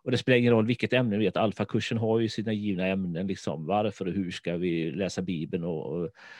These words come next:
bönen och anden och, men det spelar ingen roll vad det var för ämne som var, så här,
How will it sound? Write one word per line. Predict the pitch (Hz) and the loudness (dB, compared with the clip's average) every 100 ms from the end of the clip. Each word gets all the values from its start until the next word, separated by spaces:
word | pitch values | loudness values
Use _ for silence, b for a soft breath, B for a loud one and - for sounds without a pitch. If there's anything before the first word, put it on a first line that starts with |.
| B B - | B B 0
bönen | 98 110 117 113 107 107 | 6 8 8 6 2 2
och | 101 98 | 4 4
anden | 110 98 87 95 95 | 4 2 2 0 0
och, | 90 - | -2 -4
men | 110 120 | -4 0
det | 131 | 2
spelar | 165 | 4
ingen | 135 | 4
roll | 123 113 | 4 2
vad | 110 104 | 2 2
det | 110 | 2
var | 110 | -2
för | 101 | 0
ämne | 101 117 95 98 | 0 0 -2 -8
som | 101 110 | -6 -6
var, | 107 92 98 _ _ | -4 -6 -10 _ _
så | - 104 | -10 -4
här, | 101 | -4